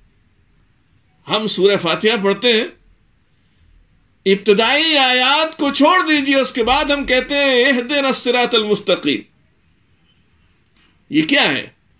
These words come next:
कि "ऐ अल्लाह ताला, तू हमें सीधे रास्ते पर चला, सीधे रास्ते की जानिब रहनुमाई फरमा,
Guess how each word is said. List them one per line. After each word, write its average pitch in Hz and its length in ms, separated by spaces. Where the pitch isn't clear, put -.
कि 190 160
"ऐ 208 120
अल्लाह 269 300
ताला, 269 420
तू 302 380
हमें 254 600
सीधे 285 760
रास्ते 247 720
पर 269 160
चला, 254 480
सीधे 247 640
रास्ते 247 420
की 247 140
जानिब 240 460
रहनुमाई 247 580
फरमा, 233 480